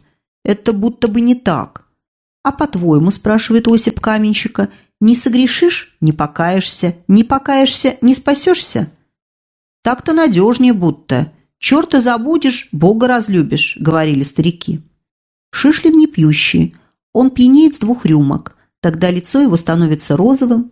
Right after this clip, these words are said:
глаза детскими, голос поет: «Братцы мои, как все это хорошо! Вот живем, работаем немножко, сыты, слава Богу!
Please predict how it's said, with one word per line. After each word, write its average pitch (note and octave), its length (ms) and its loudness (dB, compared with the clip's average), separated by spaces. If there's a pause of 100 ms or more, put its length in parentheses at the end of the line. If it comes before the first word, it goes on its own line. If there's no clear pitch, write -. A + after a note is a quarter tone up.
глаза F#3 360 -2
детскими, A#3+ 720 -2 (120)
голос D4 280 2
поет: D3+ 600 -2 (500)
«Братцы C4 540 0
мои, D#3+ 420 0 (240)
как G4+ 240 -2
все C4+ 300 2
это B3 200 2
хорошо! E3+ 760 -2 (260)
Вот D4 220 2
живем, F#3+ 680 2
работаем A#3 840 0
немножко, G3 680 0
сыты, D4 460 2
слава A3+ 380 0
Богу! F#3+ 500 0